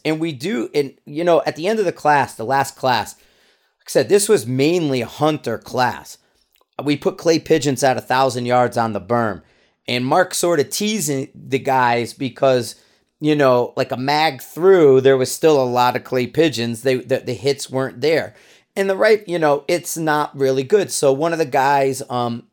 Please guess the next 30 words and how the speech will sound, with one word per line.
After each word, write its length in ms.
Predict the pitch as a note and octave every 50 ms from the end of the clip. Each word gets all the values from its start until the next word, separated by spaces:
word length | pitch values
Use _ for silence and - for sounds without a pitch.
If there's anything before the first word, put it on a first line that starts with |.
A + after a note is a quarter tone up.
| _ -
one 160 | B2+ C3+ C#3+
of 60 | C#3
the 80 | B2 A2+
head 200 | C3 D3 C3+ C3
guys 360 | C#3+ C3+ C3+ C3 B2 A#2 -
who, 200 | - C3+ C3 A#2+ -
who 100 | B2+ C3+
was 180 | C3 B2 G#2+
a 140 | A#2+ A2+ G#2 -
regional 420 | - C#3 D3 D#3 C#3 B2 C3 B2+ B2
G 240 | A2+ A2+ A#2+ C3 C3+
M 160 | C3+ C3 A#2+
for 120 | - A#2+
this 180 | A2 A2 - -
group, 340 | - D#3+ D#3 D3 - - _ _ _ _ _ _ _ _ _ _ _ _ _ _ _ _ _ _
had 160 | - D3 C#3+ B2+
a 100 | - -
R 220 | - D3+ F3 F3+
P 260 | F3+ - - F3 D#3
R 240 | D#3 D3+ D3+ D3+ D3+
with 100 | C#3 C3+
a 40 | B2
decent 420 | A2 B2+ D#3 E3 - - E3+ D3
setup, 400 | - - D3 C#3+ C#3+ D3 D3 C#3+
and 80 | - C3
I'm 100 | B2+ B2+
walking 360 | C3 C3+ D3+ D3 - E3+ D#3+
down 240 | C#3+ D3+ D3+ D3+ D3+
the 80 | D3+ D3+
line, 560 | D3 C#3+ C3+ C3 C3 C3 C3 B2+ B2 B2